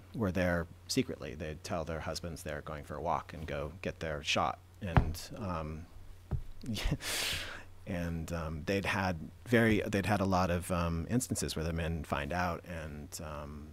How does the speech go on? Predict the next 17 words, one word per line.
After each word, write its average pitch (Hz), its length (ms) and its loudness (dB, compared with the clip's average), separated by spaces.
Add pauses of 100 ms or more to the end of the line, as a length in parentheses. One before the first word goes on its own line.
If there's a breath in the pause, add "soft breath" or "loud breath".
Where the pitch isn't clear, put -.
(140)
and 85 260 -6
beat 85 180 -4
up 78 100 -4 (160)
the 87 80 -4
wives 82 640 0
or 78 320 -4 (180)
actually 87 300 -2
try - 200 -2
to 73 100 -4
pull 90 260 0
out 80 180 -2
the 82 80 -6
I 73 120 -6
U 80 140 -6
D, 80 400 -6 (140)
you 80 80 -8
know, 76 100 -6